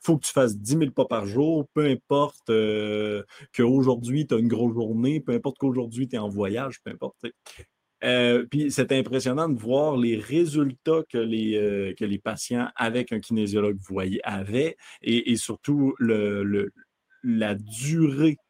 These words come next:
avec laquelle ils restaient à l'entraînement versus ceux qui avaient juste Fitbit. Et, et ça rejoint justement ce point-là de flexibilité, euh, qui, qui revient sur le plaisir aussi.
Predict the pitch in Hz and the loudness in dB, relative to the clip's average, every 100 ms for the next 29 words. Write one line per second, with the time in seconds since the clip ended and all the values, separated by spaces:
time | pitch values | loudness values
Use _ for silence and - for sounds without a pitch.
0 | _ - 110 - 110 101 117 110 98 - | _ -6 -6 -2 -2 0 0 0 -4 -10
1 | _ 117 104 98 - 127 - - 131 123 | _ -2 -2 -2 0 0 0 -2 0 2
2 | 101 98 - 98 98 123 - _ _ - | 0 -2 -6 -6 -4 -6 -10 _ _ -20
3 | _ 113 110 - 143 - 139 123 104 101 | _ -2 -2 -2 -4 -2 -2 0 0 0
4 | 113 - 101 107 127 - 151 131 143 143 | -2 -6 -4 -4 -6 -12 -2 0 4 2
5 | 123 127 113 131 127 - 139 165 135 - | 2 0 2 4 4 2 2 2 0 -2
6 | 127 127 131 147 - - 127 123 - - | 0 2 2 -2 -6 -4 -2 -2 -8 -6
7 | 120 120 113 - 143 - _ - _ - | -4 -4 -4 -4 -4 -6 _ -20 _ -10
8 | 110 107 104 104 104 104 104 101 101 _ | -6 -4 -4 -4 -4 -2 -2 -2 -4 _
9 | _ - 131 - 143 123 107 143 139 123 | _ -14 -14 -4 2 2 4 4 4 2
10 | 156 170 - 123 123 104 123 123 113 143 | 0 -2 -2 2 2 2 2 4 4 0
11 | 147 117 - | 0 -4 -8